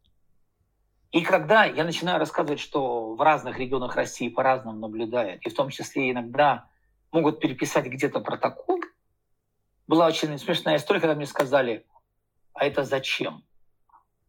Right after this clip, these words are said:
То есть европейский избиратель и член комиссии во многих странах не очень понимает, а вообще зачем переписывать протокол. То есть у них <laughs> даже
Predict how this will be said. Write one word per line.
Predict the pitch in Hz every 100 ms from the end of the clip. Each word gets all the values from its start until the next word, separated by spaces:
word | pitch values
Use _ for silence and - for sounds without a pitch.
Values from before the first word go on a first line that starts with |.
| _ _
То | -
есть | - -
европейский | - 156 147 151 - 101 - - - - _ _ _ _
избиратель | - 120 131 151 - - - _ _ _ _ _ _
и | - 123 127 123
член | - 165 147
комиссии | 131 135 196 262 - 135
во | 131
многих | 139 127
странах | - 117 107 - -
не | 151
очень | 151 151
понимает, | 143 143 156 143
а | -
вообще | 127 - 135
зачем | 117 120 - 175 143
переписывать | - 107 147 143 - -
протокол. | - - - - - - _ _
То | - - - -
есть | -
у |
них | 165 202
<laughs> |
даже | - -